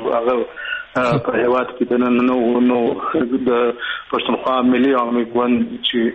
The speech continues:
آه، ټوله مشرتابه و، ټوله قیادت چې و، هغه رحیم صاحب سنبال کړی و او دغه ډول په نولس سوه نیوي کې چې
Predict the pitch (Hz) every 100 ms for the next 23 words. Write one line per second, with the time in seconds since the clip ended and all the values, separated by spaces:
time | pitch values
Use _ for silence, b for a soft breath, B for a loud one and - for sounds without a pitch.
0 | - 131 123 - 143 123 113 117 123 131
1 | - 123 117 117 120 113 - 135 131 -
2 | 117 117 127 - 120 127 120 113 120 117
3 | 120 113 - 120 - 127 120 120 - 131
4 | 120 117 B B B B - 123 120 117
5 | 120 120 131 120 117 120 117 110 - 120
6 | 117 117 127 127 - 123 120 120 B B
7 | B 139 127 131 156 175 139 -